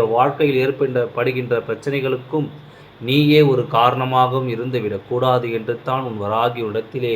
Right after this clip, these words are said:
தெளிவாக சொல்கின்றேன். இது நாள் வரையிலும் உன் வாழ்க்கையில் நடந்தவையெல்லாம் நடந்தையாகவே இருக்கட்டும். இந்த வாழ்க்கையை பற்றிய சிந்தனை உனக்கு இனி, இனி நல்லதாக மாற வேண்டும் அல்லவா? ஒரு நாளும் இது போன்ற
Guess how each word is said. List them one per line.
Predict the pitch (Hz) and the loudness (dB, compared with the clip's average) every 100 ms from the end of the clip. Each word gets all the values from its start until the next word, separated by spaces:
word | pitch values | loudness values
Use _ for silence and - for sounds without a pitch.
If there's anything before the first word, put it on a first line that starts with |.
| 104 | -4
தெளிவாக | 104 110 120 123 127 135 - | -4 -2 4 4 4 0 -6
சொல்கின்றேன். | - 110 113 104 101 - - - - - - - - - - | -8 -8 -6 -10 -12 -18 -20 -20 -20 -20 -20 -20 -20 -20 -2
இது | 127 139 165 | 4 6 6
நாள் | 170 202 214 | 6 4 4
வரையிலும் | 190 190 190 196 220 | 2 4 4 2 2
உன் | 202 180 | 0 0
வாழ்க்கையில் | 156 175 208 208 190 170 | 4 4 4 0 -2 -2
நடந்தவையெல்லாம் | 185 185 180 170 160 160 170 185 | -2 0 0 2 0 2 2 2
நடந்தையாகவே | 160 175 175 170 165 160 160 165 175 | 0 0 0 4 4 4 2 2 2
இருக்கட்டும். | 143 151 151 147 156 139 | 0 0 -2 0 0 0
இந்த | 131 127 | 0 0
வாழ்க்கையை | 120 135 156 160 147 | 2 2 2 2 2
பற்றிய | 139 127 135 127 | 0 -4 -2 -4
சிந்தனை | 127 131 139 135 | -4 -8 -4 -4
உனக்கு | 123 117 - 117 | -4 -8 -8 -8
இனி, | 120 139 117 - - - - - - - 110 | -6 -6 -8 -14 -20 -20 -20 -20 -20 -12 -2
இனி | 127 127 | 0 2
நல்லதாக | 107 110 127 135 139 143 | 0 2 4 6 4 2
மாற | 120 107 135 139 | 0 2 4 2
வேண்டும் | 120 107 107 104 | 0 -2 -4 -2
அல்லவா? | 107 110 110 110 - - - - 110 | -2 0 -2 -6 -14 -20 -20 -12 0
ஒரு | 123 135 | 2 6
நாளும் | 143 151 160 147 | 6 6 6 4
இது | 135 | 2
போன்ற | 127 143 156 | 2 4 4